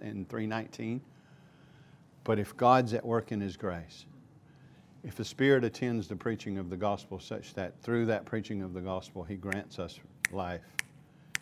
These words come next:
we're regenerated, we're, we're brought to life, then we will follow with faith and repentance and receive the free gift. The wages of sin is death, but the free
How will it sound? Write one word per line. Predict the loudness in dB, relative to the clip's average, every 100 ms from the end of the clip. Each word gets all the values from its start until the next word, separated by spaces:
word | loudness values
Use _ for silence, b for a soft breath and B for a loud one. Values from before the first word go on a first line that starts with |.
| B B -10
we're | -6 -4
regenerated, | -4 -4 -4 -2 -4 -4 -6
we're, | -6 -6 -8
we're | -8 -4
brought | 2 0 0
to | -6
life, | -4 -4 -6 -6
then | -4
we | -2 0
will | 0 0
follow | 4 4 2
with | -2 -6 -4
faith | 0 0 -2 -10 -20 B B B B B
and | -2 0
repentance | -2 -2 -2 -4 -8 -6
and | -4 -4
receive | -4 -4 -4 -4
the | -8
free | -6 -6
gift. | -4 -6 -6 -12 -20 -20 b b b b b
The | 10
wages | 12 12 10 6
of | 6
sin | 8 8
is | 8 12
death, | 12 12 12
but | 8 10
the | 4
free | 6 8 10 10